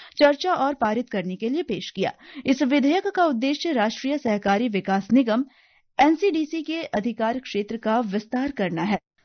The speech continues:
उन्होंने कहा कि एनसीडीसी का कार्य सहकारी समितियों के माध्यम से कृषि उपज, खाद्य पदार्थों, औद्योगिक उत्पादन और पशुधन संबंधी सेवाओं तक सीमित था, लेकिन अब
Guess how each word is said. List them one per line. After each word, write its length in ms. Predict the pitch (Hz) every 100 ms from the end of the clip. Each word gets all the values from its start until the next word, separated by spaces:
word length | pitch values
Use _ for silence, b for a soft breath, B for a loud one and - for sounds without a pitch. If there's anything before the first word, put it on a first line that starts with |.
| -
उन्होंने 280 | 277 339 403
कहा 260 | 359 320 453 480
कि 160 | 370 370 - _ 233
एनसीडीसी 520 | 269 392 339 311 320
का 140 | 330
कार्य 300 | 277 226 247
सहकारी 480 | 294 240 240 240 285
समितियों 420 | 359 254 254 285 302
के 120 | 311
माध्यम 380 | 226 175 254 262
से 220 | 277 285
कृषि 360 | - 226 -
उपज, 400 | 185 170 262 277 320 B B -
खाद्य 260 | 277 294
पदार्थों, 520 | 311 285 277 277 302
औद्योगिक 580 | 349 247 202 233 233 -
उत्पादन 500 | 214 208 196 190 269
और 340 | 269 208 202 208 B B -
पशुधन 400 | 277 302 320 403
संबंधी 500 | 277 240 226 233 285
सेवाओं 420 | 208 190 190 240
तक 220 | 240 247
सीमित 300 | - 185 196
था, 220 | 196 262 381 B B
लेकिन 260 | 262 262 285
अब 340 | 254 294 359